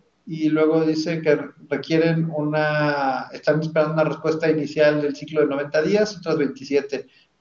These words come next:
Total de recomendaciones abiertas, doscientas cincuenta y cuatro.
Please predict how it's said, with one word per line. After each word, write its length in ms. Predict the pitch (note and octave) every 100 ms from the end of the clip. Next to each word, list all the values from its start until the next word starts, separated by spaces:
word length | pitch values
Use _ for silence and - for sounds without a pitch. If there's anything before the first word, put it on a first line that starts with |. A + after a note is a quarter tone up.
| -
Total 540 | D#3 D#3 F3 G3 G#3+
de 260 | G3 F#3 - - - - _
recomendaciones 720 | D3 C#3+ D3 D3 D3+ F3+ F#3 F3
abiertas, 540 | F3 G#3 G3+ G#3 G#3
doscientas 460 | C#3+ D#3+ E3 E3 D#3
cincuenta 360 | B2+ B2+ B2
y 80 | A#2+
cuatro. 420 | C#3+ C#3+ C#3 B2+